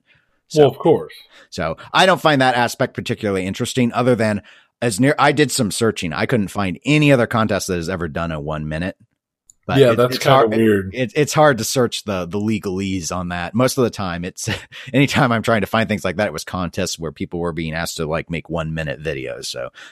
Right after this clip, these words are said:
Speaker 1: it was very tedious to try and, and dig into that. But yeah, it was just, it was weird, weird curiosity. This is the more interesting thing, though, is the voting system they're doing. So they have these finalists, and as I noted, I believe it's twenty,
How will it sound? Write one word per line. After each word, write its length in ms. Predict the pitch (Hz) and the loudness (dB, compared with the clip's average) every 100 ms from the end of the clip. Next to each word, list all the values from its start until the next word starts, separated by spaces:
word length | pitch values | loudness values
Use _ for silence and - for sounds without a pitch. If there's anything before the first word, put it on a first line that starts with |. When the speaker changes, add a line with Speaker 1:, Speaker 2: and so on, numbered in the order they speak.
| _ | _
Speaker 1:
it 60 | 85 | -8
was 140 | 78 | -6
very 220 | 73 76 | -4 -6
tedious 420 | - 73 53 55 - | -6 -10 -10 -10 -10
to 80 | |
try 240 | - 67 65 | -10 -10 -8
and, 140 | 57 | -10
and 160 | 71 76 | -12 -10
dig 180 | 73 71 | -10 -10
into 220 | 69 55 | -12 -10
that. 240 | 57 52 _ _ - - | -10 -12 _ _ -10 2
But 140 | 220 | 4
yeah, 140 | 208 110 | 6 4
it 40 | |
was 120 | 131 | 0
just, 200 | 180 - - | -4 -8 -2
it 60 | |
was 140 | 262 208 | 2 4
weird, 300 | 165 120 107 | 6 4 4
weird 240 | 135 135 | 4 4
curiosity. 640 | - 117 98 78 - - - - - - 104 | 2 2 2 -2 -6 -14 -18 -18 -20 -16 -4
This 360 | 131 226 - | 4 4 4
is 100 | 165 | -2
the 120 | 113 | 2
more 200 | 107 98 | 2 2
interesting 520 | 101 98 87 - 73 64 | -2 -4 -8 -10 -10 -10
thing, 280 | 65 53 | -12 -12
though, 200 | 57 58 | -12 -10
is 120 | 64 - | -10 -6
the 120 | 95 | -6
voting 440 | 82 117 120 113 | 0 2 4 2
system 400 | - 117 - 92 | 0 -4 -6 -6
they're 160 | 82 78 | -4 -6
doing. 380 | 82 82 60 - | -4 -6 -6 -10
So 100 | 87 | -6
they 100 | 98 | 2
have 200 | 143 151 | 2 4
these 340 | 135 120 - | 4 4 0
finalists, 540 | 110 95 82 80 - | -2 -2 -2 -4 -4
and 100 | 87 | -4
as 140 | 85 85 | -4 -2
I 60 | |
noted, 200 | 90 95 | 0 0
I 60 | 85 | -2
believe 320 | 90 131 147 | 2 4 4
it's 160 | - - | 2 -4
twenty, 420 | - 101 71 | -6 -6 -6